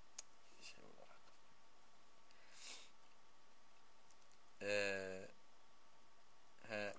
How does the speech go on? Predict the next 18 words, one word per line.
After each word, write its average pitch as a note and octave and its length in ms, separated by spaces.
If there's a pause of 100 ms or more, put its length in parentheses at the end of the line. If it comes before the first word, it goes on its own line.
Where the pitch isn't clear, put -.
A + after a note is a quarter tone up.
(340)
kadınlar D#3 320
çadırlardan D3+ 640
çıkmazlar. F3+ 500
Allah F3+ 220
alem F#3 280
o F#3+ 200
eşlerine E3 540
sadakatla E3 640
ilgili D3+ 400
bir C#3+ 120
husustur. B2+ 800 (1600)
Ha, - 160
siz E3+ 220
cennet D#3+ 300
kadınlarını D#3 540
sordunuz. A2+ 600 (540)
Doğrudur F3 320
ancak, F3+ 420